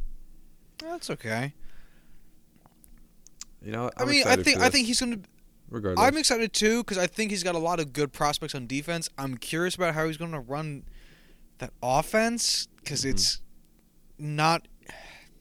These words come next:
Speaker 1: it's not great. I'd say the Broncos are in a comparable but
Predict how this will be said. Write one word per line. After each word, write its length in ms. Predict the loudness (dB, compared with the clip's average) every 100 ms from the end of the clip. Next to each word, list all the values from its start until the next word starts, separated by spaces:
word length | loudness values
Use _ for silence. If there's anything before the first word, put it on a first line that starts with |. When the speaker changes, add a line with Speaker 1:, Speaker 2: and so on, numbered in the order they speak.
| -20 -20 -14
Speaker 1:
it's 160 | -8 -4
not 220 | -4 -4
great. 400 | -2 0 0 -4 -18 -20 -20 -20 -20 -20 -20 -20 _ -18 -2
I'd 160 | 2 6
say 180 | 6 6
the 180 | 4
Broncos 520 | 4 6 4 4 8 12
are 180 | 12
in 140 | 12 4
a 400 | 2 2 -4 -8 -12 -14 -16 -14 -6
comparable 840 | 0 2 2 0 0 2 2 0 -4
but 380 | -14 0 4 4